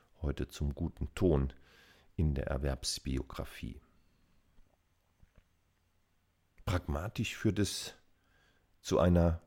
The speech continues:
zeitlich höchst eigentümlichen Rhythmik des Lebens, Arbeitens und Lernens. Nichts ist unmöglich, was irgendwie machbar ist.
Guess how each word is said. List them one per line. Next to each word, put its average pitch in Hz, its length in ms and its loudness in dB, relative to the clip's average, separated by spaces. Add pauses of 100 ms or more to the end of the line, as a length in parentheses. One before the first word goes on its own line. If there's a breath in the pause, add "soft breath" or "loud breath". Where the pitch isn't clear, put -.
(160)
zeitlich - 800 0
höchst - 500 2
eigentümlichen 90 960 0
Rhythmik - 640 -2
des - 200 -8
Lebens, 80 600 -2 (320)
Arbeitens 78 720 -4
und 85 360 -4 (100)
Lernens. 69 540 -6 (260 loud breath)
Nichts - 400 4
ist - 240 -4
unmöglich, 85 640 2
was 92 160 6
irgendwie 90 400 4
machbar 90 420 0
ist. - 400 -12